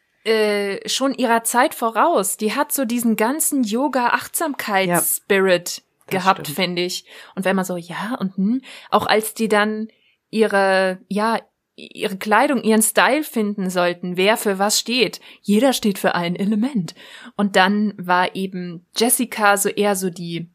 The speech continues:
Speaker 2: Der Kosmos.
Speaker 1: Ich weiß gar nicht, ob sie Erde
Speaker 2: Es
Speaker 1: war,
Speaker 2: war
Speaker 1: aber
Speaker 2: Kosmos.
Speaker 1: ja, okay, der Kosmos. Mhm. Und war eher so ein
Speaker 2: Vanessa war
Speaker 1: bisschen die
Speaker 2: Erde.
Speaker 1: spirituell angehauchte. Und das war, das war ziemlich cool. Und ich weiß genau, was du meinst. Ich war damals,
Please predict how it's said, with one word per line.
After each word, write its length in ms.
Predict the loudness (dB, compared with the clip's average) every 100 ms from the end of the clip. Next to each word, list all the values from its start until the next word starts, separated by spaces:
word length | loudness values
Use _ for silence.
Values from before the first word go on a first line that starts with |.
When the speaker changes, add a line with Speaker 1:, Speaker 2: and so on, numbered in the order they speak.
| -12
Speaker 2:
Der 80 | -8
Kosmos. 420 | -2 -2 0 0
Speaker 1:
Ich 40 | 0
weiß 60 |
gar 60 | -2
nicht, 120 | -2
ob 80 | -4
sie 140 | -4
Erde 260 | 0 0 2
Speaker 2:
Es 40 |
Speaker 1:
war, 160 | 2 2
Speaker 2:
war 80 | 2
Speaker 1:
aber 140 | 0
Speaker 2:
Kosmos. 280 | -2 -2 0
Speaker 1:
ja, 280 | 2 2 0 -8 -20 -8
okay, 360 | -6 0 0 4
der 160 | 2 2
Kosmos. 680 | -2 -4 -4 -6 -6 -8 -6
Mhm. 480 | -4 -2 -2 -2 -6 _ _ _ -2
Und 240 | -2 2
war 260 | 4 4 4
eher 160 | 4 4
so 100 | 2
ein 40 |
Speaker 2:
Vanessa 0 |
war 100 | 2
Speaker 1:
bisschen 200 | 0 0
die 60 | -2
Speaker 2:
Erde. 80 | -2
Speaker 1:
spirituell 600 | -4 -4 -2 0 0 0
angehauchte. 800 | -2 -4 -4 -4 -4 -4 -8
Und 140 | -6 -4
das 200 | -4 -2
war, 380 | -2 -2 -4 -8 _ _ _ -8
das 200 | -4 -4
war 100 | -2
ziemlich 380 | 0 -2 0
cool. 120 | -2 -2
Und 140 | -6
ich 100 | -2
weiß 220 | 0 0
genau, 440 | 2 2 4 4 2
was 180 | -2 -2
du 80 |
meinst. 400 | -2 0 -2 -4
Ich 160 | -6 -4
war 140 | -2
damals, 680 | -2 -4 -4 -4 -6 -8 -14